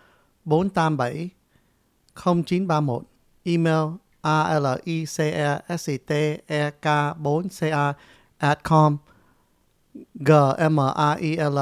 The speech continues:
chấm C O M. W W W chấm A L E C E S E T E K bốn C A chấm C O M.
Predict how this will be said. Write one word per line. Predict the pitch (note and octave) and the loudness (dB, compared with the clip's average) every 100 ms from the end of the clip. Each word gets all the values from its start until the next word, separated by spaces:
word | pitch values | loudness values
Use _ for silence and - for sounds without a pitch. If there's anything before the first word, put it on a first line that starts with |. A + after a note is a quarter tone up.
| B2+ A#2+ | -2 -2
chấm | - D3+ F3+ | -2 -2 -2
C | - D#3+ D#3 | -2 0 2
O | C#3+ D3 C#3 | 0 0 -2
M. | C#3 B2 A2+ C3 _ _ _ _ _ _ _ _ | -2 -2 -4 -10 _ _ _ _ _ _ _ _
W | E3+ A#3 A3+ F3+ F3 | -2 0 4 4 2
W | E3 A3 F#3 E3+ | 0 -2 0 0
W | F3+ G3 E3+ D#3+ | 0 0 0 0
chấm | - E3+ G#3+ | 0 -2 -2
A | F3 D#3 D3+ - D3+ | -2 0 0 -2 0
L | C#3+ C3 B2 B2 E3 _ | 2 2 0 -2 -12 _
E | E3+ E3+ E3+ E3 - | -4 -4 -4 -8 0
C | |
E | E3+ E3 D#3 D#3 F#3 | 0 2 0 0 -4
S | F#3 | -4
E | D#3 | -6
T | - | -2
E | D3+ E3 D3+ D3+ | 0 2 0 -2
K | - - D3+ D3+ D3 - _ _ | -6 -2 2 2 -2 -14 _ _
bốn | D3+ D#3 F#3+ | 4 4 4
C | F3+ | 0
A | E3+ D#3+ D3+ | 0 0 -2
chấm | C#3 D#3+ F3+ | 0 0 0
C | F3 F3 D#3 | -2 -2 0
O | D3+ D3 | 2 2
M. | D3 | 0